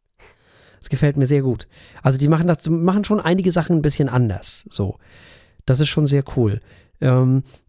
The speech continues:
ich bin also biased und deswegen, ähm, ich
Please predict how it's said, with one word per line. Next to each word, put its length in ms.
ich 160
bin 160
also 480
biased 640
und 280
deswegen, 600
ähm, 380
ich 300